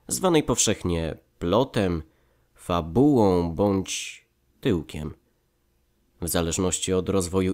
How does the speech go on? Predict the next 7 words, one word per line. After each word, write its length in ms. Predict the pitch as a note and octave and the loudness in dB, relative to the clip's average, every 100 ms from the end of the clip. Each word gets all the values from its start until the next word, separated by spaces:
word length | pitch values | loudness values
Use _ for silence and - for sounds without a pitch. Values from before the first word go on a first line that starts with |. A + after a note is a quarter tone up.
| - | 0
intelektualnego 920 | G#2 F#2+ F2+ - G2 F#2 F#2 F#2 F#2+ | 0 0 -4 -2 0 2 0 0 0
osoby 360 | G2 G2+ F#2+ G2 | 0 -2 -2 -2
wypowiadającej 960 | G#2 A2 A2+ A#2 B2 G2 D2 - D2 | -2 -2 -2 0 0 0 -2 -6 -6
się. 240 | - C2+ - _ _ _ | -6 -8 -12 _ _ _
Spojrzała 540 | - - F2+ E2+ F2 F2 | -10 -2 0 2 2 2
na 120 | F#2 | 0
zegar 480 | F#2 B2 B2 A#2 | 0 0 2 0